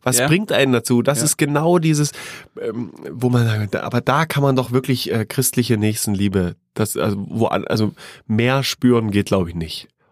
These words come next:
Speaker 2: Also darauf freue ich mich schon, aber ich hab auch wirklich da ein bisschen Bammel vor.
Speaker 1: Ja.
Speaker 2: Einfach, einfach vor allem auch, welche Fettnäpfchen trete ich im allerschlimmsten Fall, ne? Äh,
Speaker 1: Mhm.
Speaker 2: letzten Endes. Und, ähm,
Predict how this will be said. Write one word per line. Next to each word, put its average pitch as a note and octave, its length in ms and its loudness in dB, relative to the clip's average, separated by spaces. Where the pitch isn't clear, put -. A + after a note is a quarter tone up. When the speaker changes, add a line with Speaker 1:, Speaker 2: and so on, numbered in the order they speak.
Speaker 2:
Also A#2 200 -2
darauf A#2+ 280 -2
freue - 480 -2
ich E3+ 160 -2
mich E3+ 240 0
schon, D#3 320 2
aber B2 140 0
ich A#2 160 -4
hab - 160 -2
auch B2 220 -4
wirklich C3+ 840 -4
da C3 160 0
ein B2+ 140 -2
bisschen B2+ 320 -2
Bammel A#2 260 0
vor. G2 160 -4
Speaker 1:
Ja. F#2+ 260 -2
Speaker 2:
Einfach, A2 220 0
einfach B2 240 0
vor A2+ 300 -2
allem A2+ 200 2
auch, - 220 -2
welche G#2+ 440 -2
Fettnäpfchen B2+ 500 0
trete A2 300 0
ich A2 80 -2
im G#2 100 0
allerschlimmsten G#2 560 0
Fall, G#2 260 2
ne? G#2+ 240 2
Äh, A#2 320 4
Speaker 1:
Mhm. A2 280 -2
Speaker 2:
letzten G#2+ 460 2
Endes. G#2+ 480 0
Und, G#2 580 -2
ähm, G2+ 460 0